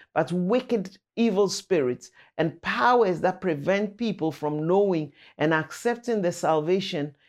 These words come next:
and love of God through Jesus Christ. The powers that stop people from living by the standard of God's word. Currently, the church seems more like an army in retreat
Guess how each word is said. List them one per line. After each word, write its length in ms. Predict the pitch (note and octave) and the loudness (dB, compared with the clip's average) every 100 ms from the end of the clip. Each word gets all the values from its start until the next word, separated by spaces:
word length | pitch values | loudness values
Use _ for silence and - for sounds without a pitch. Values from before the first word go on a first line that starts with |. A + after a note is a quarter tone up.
| _ | _
and 260 | D#3 D#3+ D3+ | 0 2 4
love 280 | E3+ G3 F#3+ | 4 4 2
of 180 | G#3 E3 | 0 0
God 280 | D3 D3+ | -2 -2
through 240 | - F3 F3+ | -2 -2 -2
Jesus 440 | D3+ E3 C3+ C#3+ | -2 -4 -2 -4
Christ. 420 | - A2+ B2 B2 _ _ _ _ _ _ _ | -4 -6 -6 -6 _ _ _ _ _ _ _
The 80 | F3 | -4
powers 580 | F3 A3+ A#3+ A#3 G#3+ E3 | 0 6 8 8 6 6
that 120 | G#3 | 2
stop 400 | G3+ - A3 G#3 | 0 0 0 0
people 280 | A3+ G#3 F#3 | -4 0 -2
from 280 | F#3 E3 D#3+ | 0 -2 0
living 560 | E3 F3 A3+ G3 F3+ | 2 6 6 6 2
by 140 | D3+ D3+ | 2 2
the 120 | D3+ | 2
standard 560 | D3 - F#3+ G3 E3 C#3 | -2 -2 -2 2 0 0
of 200 | C#3 D3 | -2 0
God's 280 | D3+ D3 | 0 0
word. 360 | - - - - _ _ _ _ _ _ - | -6 -6 -6 -8 _ _ _ _ _ _ -6
Currently, 800 | B3+ C4+ A#3 G3 G3 D#3+ D#3+ - _ _ | 4 6 6 4 0 -2 -2 -8 _ _
the 100 | E3+ | 0
church 340 | F3 B3+ A#3 A#3 | 2 4 4 4
seems 460 | - B3+ B3+ G#3+ | 0 0 0 0
more 300 | G#3 A3+ A3 | 2 4 4
like 260 | G3 E3 D#3+ | 4 2 0
an 140 | E3 | 0
army 340 | E3 G3 F#3+ F3+ | 2 2 2 2
in 120 | E3 | 0
retreat 580 | E3+ E3 - G3 - | -2 -4 -4 -4 -6